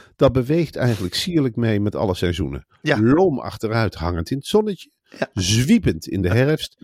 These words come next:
Speaker 1: Stevig overeind staand in de winter. Het kopje omhoog stekend in de lente. En zo is het
Speaker 2: Ja.
Speaker 1: ook met die kleding. Je voelt de seizoenen, maar je voelt ze tegelijkertijd ook helemaal niet. Omdat je
Speaker 2: Ja.
Speaker 1: weet, hey, ik word beschermd. Mijn huid wordt beschermd door bamboe.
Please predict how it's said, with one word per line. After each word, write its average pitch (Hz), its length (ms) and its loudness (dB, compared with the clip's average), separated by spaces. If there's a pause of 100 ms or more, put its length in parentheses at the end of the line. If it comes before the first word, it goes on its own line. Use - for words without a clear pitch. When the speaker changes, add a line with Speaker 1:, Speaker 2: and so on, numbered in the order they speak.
(120)
Speaker 1:
Stevig 190 640 2
overeind 120 440 2
staand 98 360 0
in - 120 0
de 82 80 -2
winter. 131 460 0 (240)
Het - 200 -10
kopje 160 300 0
omhoog 104 300 0
stekend 95 520 -2 (100)
in 117 100 0
de 101 100 4
lente. 85 320 0
En 120 120 2
zo 156 160 2
is 110 80 2
het 127 80 -2
Speaker 2:
Ja. 139 60 4
Speaker 1:
ook 147 120 0
met 85 120 -4
die 95 100 -8
kleding. 151 480 -2
Je 101 100 2
voelt 196 640 2
de 117 140 0
seizoenen, 107 480 0
maar 160 100 0
je 151 60 2
voelt 196 200 -4
ze - 80 -10
tegelijkertijd 143 540 -2
ook 120 100 -6
helemaal 123 240 0
niet. 117 220 0
Omdat 139 220 -2
je 139 60 -6
Speaker 2:
Ja. 151 80 2
Speaker 1:
weet, 127 160 -2
hey, 147 260 2 (400)
ik 135 160 -4
word 113 180 0
beschermd. 147 480 -2
Mijn 101 180 -4
huid 123 280 -4
wordt - 160 -4
beschermd 127 520 -6 (140)
door 90 320 0 (320)
bamboe. 80 420 0